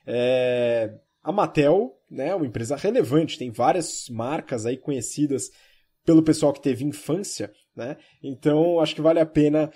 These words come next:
é, abordar um pouco mais, né? Você deu uma analisada com detalhe, né, Renato?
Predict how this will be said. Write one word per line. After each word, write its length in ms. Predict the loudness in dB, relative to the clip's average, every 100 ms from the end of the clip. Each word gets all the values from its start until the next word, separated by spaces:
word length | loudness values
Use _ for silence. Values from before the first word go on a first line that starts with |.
| _ -8
é, 280 | 0 2 2
abordar 440 | 2 4 4 4
um 80 | 2
pouco 280 | 0 -2 0
mais, 340 | 2 2 2
né? 160 | -2 -4
Você 140 | -2
deu 120 | 0
uma 120 | 0 -2
analisada 480 | -4 -2 -2 -2
com 120 | -4 -2
detalhe, 460 | -4 0 -2 -2
né, 120 | -6
Renato? 260 | -8 -10 -14